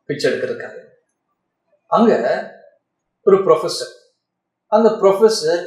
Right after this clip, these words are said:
இந்த பையன் பிச்சைக்கு வர்றதை பார்த்துட்டே இருந்தாரு. "ஐயா, பசிக்குது, ஏதாவது கொடுங்க" அப்படின்னு சொல்லி கேட்டான். இவரு ரொம்ப நல்லவர், அறிவாளி மட்டும் இல்ல, மிகவும் அன்புள்ளவர். இப்போ அவரு ஒரு ஆஃபர் கொடுத்தாரு அவனுக்கு,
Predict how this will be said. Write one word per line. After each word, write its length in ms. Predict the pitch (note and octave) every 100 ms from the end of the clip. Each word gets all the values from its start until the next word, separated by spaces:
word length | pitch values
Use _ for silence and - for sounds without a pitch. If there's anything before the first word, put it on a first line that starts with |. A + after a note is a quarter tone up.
| -
இந்த 200 | E3 D3+
பையன் 360 | - C3+ C3+ -
பிச்சைக்கு 400 | B2 A#2 - A#2+
வர்றதை 300 | A#2 - -
பார்த்துட்டே 480 | D3+ - - B2+
இருந்தாரு. 300 | G#2 - A2 - - _ _ _ _ _ _
"ஐயா, 360 | A#2+ A2+ D3 D3
பசிக்குது, 680 | C3 F3 - C3+ C#3 A#2+ - - -
ஏதாவது 360 | A#2 B2+ C#3 C#3+
கொடுங்க" 340 | D3 C#3+ C#3
அப்படின்னு 240 | B2+ - A#2+
சொல்லி 300 | - A2+ B2
கேட்டான். 320 | A#2+ - - - _ _ _ _ _ _ _ _ _ -
இவரு 560 | A3 A3 F#3 C#3+ - -
ரொம்ப 200 | F3+ G3+
நல்லவர், 480 | F3 F3 D#3+ - - _ _ _ _ _ _ _ _ _ _ _ _ _ _
அறிவாளி 420 | C3+ E3 D#3+ C#3+
மட்டும் 280 | C3+ B2 B2+
இல்ல, 360 | B2 B2+ - - -
மிகவும் 280 | C#3+ D3 C3+
அன்புள்ளவர். 500 | D3+ D3 A#2 A2+ - - _ _ _ _ _ _ _
இப்போ 220 | - C#3+
அவரு 260 | C3 B2+ A#2
ஒரு 100 | A#2+
ஆஃபர் 320 | D3+ - -
கொடுத்தாரு 240 | - - B2+
அவனுக்கு, 420 | A#2+ A#2+ D3+ -